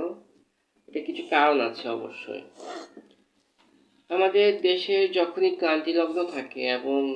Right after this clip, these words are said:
যখনই দেশের একটা, সেটা প্রাকৃতিক দুর্যোগ থেকে নিয়ে অর্থনৈতিক দুর্যোগ সহ রাজনৈতিক দুর্যোগ,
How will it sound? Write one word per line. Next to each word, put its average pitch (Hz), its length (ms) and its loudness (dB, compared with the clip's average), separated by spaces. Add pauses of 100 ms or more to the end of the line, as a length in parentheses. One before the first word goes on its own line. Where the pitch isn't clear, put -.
যখনই 151 440 -4
দেশের 143 380 -2
একটা, 139 360 -4 (1500)
সেটা 139 260 -4 (280)
প্রাকৃতিক 147 480 0
দুর্যোগ 147 300 -4 (100)
থেকে 156 200 -6 (280)
নিয়ে 156 280 0
অর্থনৈতিক 151 580 -4
দুর্যোগ 143 500 -2
সহ 139 240 -6 (840)
রাজনৈতিক 135 500 -4
দুর্যোগ, 127 360 -6